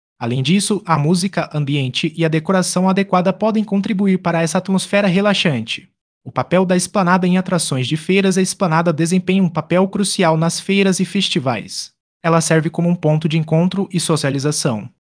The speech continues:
Além disso, é um espaço onde as pessoas podem desfrutar de comidas e bebidas enquanto assistem a apresentações.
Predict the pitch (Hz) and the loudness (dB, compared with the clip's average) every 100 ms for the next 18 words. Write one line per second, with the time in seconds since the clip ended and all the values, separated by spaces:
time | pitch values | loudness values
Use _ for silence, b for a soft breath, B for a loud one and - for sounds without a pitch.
0 | _ 131 127 156 160 165 - 175 - 185 | _ -4 0 2 2 0 -2 -6 -2 0
1 | 214 220 160 185 - 180 185 175 - 175 | 0 0 0 0 2 0 2 0 -2 -2
2 | 190 196 - 202 202 185 185 190 196 165 | 0 -2 0 0 0 0 -2 -4 -2 0
3 | 165 156 160 196 185 185 185 180 180 143 | 0 0 -4 -2 0 2 0 -2 -4 -2
4 | 139 131 165 160 170 - 185 196 - 190 | -2 -2 -2 -2 -2 -2 -2 0 -2 -4
5 | - 214 185 180 185 170 156 139 - 139 | -4 0 0 0 -2 -2 -2 -4 -4 -4
6 | 104 - - | -6 -8 -12